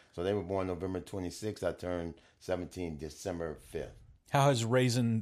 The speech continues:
Speaker 2: those kids, how were raising those kids different than raising the four boys?
Speaker 1: Oh, it's totally different 'cause my parents raised them.
Speaker 2: Oh, okay.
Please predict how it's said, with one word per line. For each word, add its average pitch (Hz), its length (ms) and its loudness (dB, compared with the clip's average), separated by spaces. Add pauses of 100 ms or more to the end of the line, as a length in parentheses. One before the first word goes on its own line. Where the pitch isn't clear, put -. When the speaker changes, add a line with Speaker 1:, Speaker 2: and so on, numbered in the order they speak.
Speaker 2:
those 117 300 6
kids, 107 460 0
how 127 160 6
were 123 120 8
raising 107 380 4
those 113 240 4
kids 101 300 2
different 110 420 2
than 104 180 0
raising 101 520 2 (200)
the 107 140 2
four 113 240 2
boys? 104 380 2 (420)
Speaker 1:
Oh, 101 100 4
it's 92 100 2
totally 110 280 4
different 78 320 -2
'cause 73 160 -4
my 78 100 0
parents 98 420 -2
raised 73 300 -4
them. 64 160 -10 (640)
Speaker 2:
Oh, 139 140 6
okay. 120 280 4